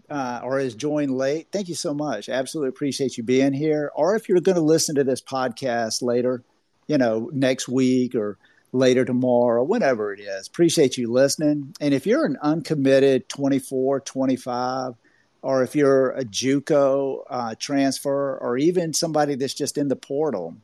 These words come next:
and you're just looking for an opportunity to be heard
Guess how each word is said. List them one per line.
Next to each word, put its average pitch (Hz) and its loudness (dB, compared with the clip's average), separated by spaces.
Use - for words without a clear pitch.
and 127 -2
you're 143 4
just 143 -4
looking 135 0
for 123 -4
an 113 -2
opportunity 123 -2
to 104 -8
be 123 2
heard 135 0